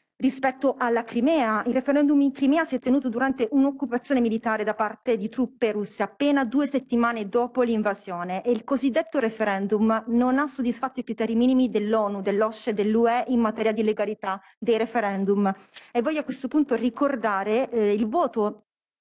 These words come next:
sulla risoluzione dell'Assemblea Generale delle Nazioni Unite nel duemilaquattordici sull'integrità territoriale dell'Ucraina, che ebbe solo dieci voti contrari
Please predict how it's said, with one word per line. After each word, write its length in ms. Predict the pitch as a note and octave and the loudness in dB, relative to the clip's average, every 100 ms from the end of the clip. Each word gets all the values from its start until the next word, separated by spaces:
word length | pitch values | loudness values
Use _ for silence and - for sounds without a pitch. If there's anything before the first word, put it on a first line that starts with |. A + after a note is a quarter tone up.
| _ - | _ -8
sulla 200 | - B3 | 0 0
risoluzione 720 | B3 A#3+ A#3+ A#3 - B3 A#3 | 0 -2 -4 -6 -4 -2 0
dell'Assemblea 800 | G3+ G#3 G3+ F#3 G3 - G#3+ A3+ | 0 0 0 0 -2 -4 -2 0
Generale 380 | A3 A3+ G#3+ A3 | -2 -2 -2 0
delle 180 | G#3 G#3+ | 0 0
Nazioni 380 | G#3+ G#3+ A#3 A3 | -2 -4 -2 2
Unite 420 | C4 D4+ - F4+ - - - - - | 2 2 0 -2 -4 -20 -20 -16 -2
nel 400 | A3+ A#3 G#3+ G#3 | 0 0 0 0
duemilaquattordici 1080 | A3 A#3 A3 A3+ A#3 A3+ G3 G3 B3+ C#4 | 2 0 0 -4 -4 -2 -2 -2 -4 -2
sull'integrità 720 | D4+ B3+ A#3 A3+ B3+ A#3+ B3 C#4 | -2 0 0 0 -2 -2 -2 -4
territoriale 680 | - B3 A#3 A3 A3+ A3 G3+ | -2 -4 0 0 0 0 -2
dell'Ucraina, 880 | G#3+ A#3 C#4+ B3 A3+ A3 F#3+ A3+ - | 2 2 2 0 -2 -2 -2 -4 -2
che 160 | D4 | 0
ebbe 220 | A#3 G3+ | 0 0
solo 300 | A#3+ - D4+ | -4 -4 -4
dieci 420 | A#3 A3+ A#3 - A#3+ | -4 -2 -2 -4 -4
voti 340 | G#3 G#3+ B3 | -2 -2 -4
contrari 800 | - A3 A3 A3 F#3+ F3+ F#3+ A3 | -2 -2 -2 -2 -4 -2 -2 -2